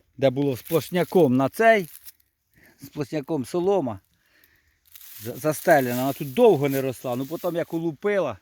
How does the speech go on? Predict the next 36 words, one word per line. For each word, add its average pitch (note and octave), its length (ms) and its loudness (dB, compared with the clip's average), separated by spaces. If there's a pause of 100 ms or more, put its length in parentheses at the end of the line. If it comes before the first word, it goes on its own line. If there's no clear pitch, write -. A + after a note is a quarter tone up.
(340)
як B2 200 -6
жара F3+ 340 2
пішла, G3+ 440 -6
коротше, B2 340 -10
жара G#3 260 -4
пішла, A#3+ 460 -6
і G#3 40 -8
пішла F3 340 -10
вона E3+ 320 -6
рости, A#2 280 -12
я A2 60 -12
ж - 60 -20
казав, B2+ 260 -12
почав B2+ 360 -12
копати C#3+ 480 -8 (460)
лопатою. A2 640 -4 (840)
І C3 80 -12
корінь D3 400 4
не E3+ 80 4
міг A3 220 4
взагалі A3 360 2
йти C#3+ 220 -2
сюди C3 300 -2
в G#2 80 -10 (220)
міждуряддя, A#2+ 800 -4
така B2 220 -8
холодна C3 420 -4
земля A2+ 340 -2
була. F2+ 280 -12 (840)
А - 80 -6
потім A3+ 340 0
вона G#3+ 180 4
як G3+ 180 0
влупила, G3+ 560 -2 (2000)
переждала E3+ 580 0
все, D3+ 300 -4